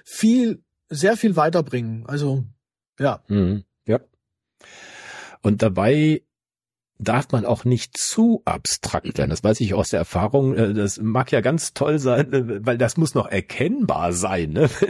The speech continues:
Speaker 2: <laughs> Das, sag mal, da sitzt eine Jury dran, also jetzt beim richtigen Fotomarathon, ne? Die muss das dann noch erkennen.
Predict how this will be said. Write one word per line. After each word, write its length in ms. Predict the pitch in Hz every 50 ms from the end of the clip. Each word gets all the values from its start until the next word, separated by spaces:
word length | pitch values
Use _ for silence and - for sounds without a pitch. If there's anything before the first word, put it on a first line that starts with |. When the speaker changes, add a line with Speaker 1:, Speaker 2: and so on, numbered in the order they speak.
| 127
Speaker 2:
<laughs> 280 | - - - - 123 -
Das, 200 | - 135 127 - - 123 - - - - - -
sag 100 | - 120
mal, 80 | 113
da 80 | 110 117
sitzt 220 | 110 147 156 -
eine 80 | 131 107
Jury 320 | 101 127 147 175 185 170 160
dran, 300 | 156 - 156 165 175 -
also 160 | 101 95 98
jetzt 160 | 90 - -
beim 180 | 90 90 82 73
richtigen 320 | 90 - - - 110 90
Fotomarathon, 760 | - - 95 92 95 82 87 82 82 82 - - 87 95 117
ne? 120 | 101 92 98
Die 140 | 104 98
muss 220 | 90 101 127 127 -
das 180 | - 95 -
dann 140 | - 98 92
noch 100 | 90 -
erkennen. 580 | - 92 90 - - - 113 101 82 69 64